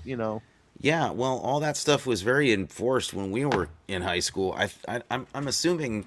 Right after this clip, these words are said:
Speaker 2: it's a very different landscape now. I, I can't imagine there are many smoking areas in, in
Speaker 1: In
Speaker 2: high
Speaker 1: high
Speaker 2: school
Speaker 1: school?
Speaker 2: anymore <laughs> where,
Speaker 1: Oh, that's right,
Speaker 2: you know,
Speaker 1: it
Speaker 2: the greasers
Speaker 1: really
Speaker 2: hung out and would smoke and at li-, like, on campus.
Speaker 1: <clears throat> Yeah, I remember the smoking area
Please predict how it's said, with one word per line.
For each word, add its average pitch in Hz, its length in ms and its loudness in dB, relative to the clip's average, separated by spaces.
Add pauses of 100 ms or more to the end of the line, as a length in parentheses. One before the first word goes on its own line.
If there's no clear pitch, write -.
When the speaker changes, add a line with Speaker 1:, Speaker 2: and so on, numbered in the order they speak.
(120)
Speaker 2:
it's 104 140 -8
a 113 60 -8
very 104 200 0
different 90 380 -6
landscape 98 560 -2
now. 98 380 -2
I, 85 260 0
I 82 140 -10
can't 101 240 -6
imagine 92 400 -4
there 82 140 -6
are 80 80 -8 (100)
many 92 220 -4
smoking 90 580 -2
areas 104 720 -2
in, 101 380 -6 (120)
in - 120 -2
Speaker 1:
In 127 80 2
Speaker 2:
high 113 80 2
Speaker 1:
high 135 140 2
Speaker 2:
school 135 200 0
Speaker 1:
school? 120 100 2
Speaker 2:
anymore 135 540 0
<laughs> 117 40 -4
where, 202 280 0
Speaker 1:
Oh, 190 160 0
that's 170 340 -6
right, 165 340 -2
Speaker 2:
you 233 180 4
know, 120 60 4
Speaker 1:
it - 20 0
Speaker 2:
the 110 80 2
greasers 123 560 6
Speaker 1:
really 117 100 2
Speaker 2:
hung 131 140 6
out 123 280 4
and 104 220 0
would 95 140 -2
smoke 107 500 2
and 101 160 2
at 90 140 0
li-, 104 160 0
like, 90 180 -2
on 95 240 -2
campus. 120 880 -2
Speaker 1:
<clears throat> 139 40 -8
Yeah, 220 540 2
I 139 60 -8
remember 185 600 0
the 139 120 -6
smoking 185 800 -4
area 107 460 -10